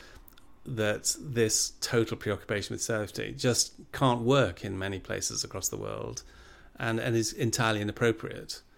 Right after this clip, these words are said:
And, uh, and would be perceived by patients, you know, that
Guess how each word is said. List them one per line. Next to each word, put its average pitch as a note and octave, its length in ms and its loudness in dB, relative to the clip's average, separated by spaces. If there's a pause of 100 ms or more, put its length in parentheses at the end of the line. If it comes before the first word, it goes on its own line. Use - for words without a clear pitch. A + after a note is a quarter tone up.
(600)
And, G#2+ 540 -2
uh, G#2+ 320 0
and B2+ 220 6
would C3 160 6
be C3 80 8
perceived C3+ 460 6
by A2 140 4
patients, - 1040 0
you C3 140 -2
know, G2 240 -2
that A2 220 0